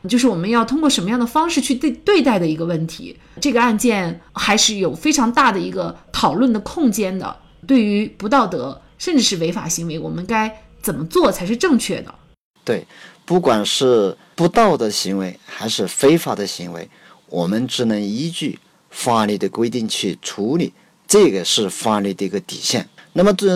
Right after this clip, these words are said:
Speaker 2: 任何人不道德，我们呢，只能通过劝说、谴责，而不能通过去侵权的方式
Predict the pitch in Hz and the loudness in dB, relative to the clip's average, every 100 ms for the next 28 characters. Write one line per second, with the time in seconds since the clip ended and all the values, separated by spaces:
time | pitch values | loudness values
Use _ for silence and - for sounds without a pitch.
0 | 175 226 170 160 143 135 147 - _ 180 | 4 4 4 2 4 4 2 -8 _ 0
1 | 175 214 139 120 85 95 95 131 143 139 | 4 4 4 0 0 0 0 -2 0 0
2 | 139 139 - - 131 131 127 151 143 101 | 0 -2 -6 -4 0 0 -2 -4 -2 -4
3 | - _ _ - 190 147 - 135 127 - | -8 _ _ -2 2 2 4 4 4 -2
4 | _ _ _ - 110 95 95 110 98 _ | _ _ _ -2 0 0 2 2 0 _
5 | - 120 160 185 190 180 156 - 208 208 | 2 4 6 4 4 2 0 0 4 6
6 | 147 - - 160 - 262 277 - 85 85 | 4 2 -2 0 4 4 4 2 -2 0
7 | 113 - 151 - | 0 2 2 2